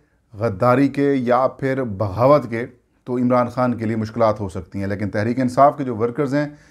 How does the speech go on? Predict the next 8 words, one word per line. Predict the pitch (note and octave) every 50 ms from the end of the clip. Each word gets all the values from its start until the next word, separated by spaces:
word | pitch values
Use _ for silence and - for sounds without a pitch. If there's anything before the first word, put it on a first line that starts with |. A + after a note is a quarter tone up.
| _ _ _ -
यकीनन | B2 C3 B2 C3+ D#3+ E3+ F3 E3
वो | D3 C#3
चाहते | C3+ - D3 C3 C3 C3+ C#3+
होंगे | C#3+ C#3 C3 C3 C#3 C3+
कि | C3+ C3
इनके | A#2+ A#2+ A2+ B2+
ख़िलाफ़ | - B2 A#2 A#2+ B2+ B2+ B2+ B2
मुकदमा | A2+ - B2+ A2+ A2+ A#2+ A#2+